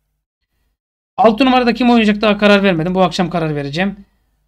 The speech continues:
Kafamızda maç oynadınız mı? Penaltılara kalacak mı? Onu dün çalıştık diyor. Uzun, kısa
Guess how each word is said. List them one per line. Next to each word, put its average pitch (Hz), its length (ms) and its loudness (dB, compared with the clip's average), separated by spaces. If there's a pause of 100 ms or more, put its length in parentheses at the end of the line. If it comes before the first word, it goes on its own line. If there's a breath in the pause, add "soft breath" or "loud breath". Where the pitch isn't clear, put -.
(120)
Kafamızda 254 440 4
maç 226 220 2
oynadınız 226 360 2
mı? 170 100 -8
Penaltılara 208 480 2
kalacak 196 300 -2
mı? 202 120 -2
Onu 202 140 0
dün 208 100 0
çalıştık 196 500 -6
diyor. - 340 -12 (240)
Uzun, 185 420 -8 (800)
kısa 156 460 -6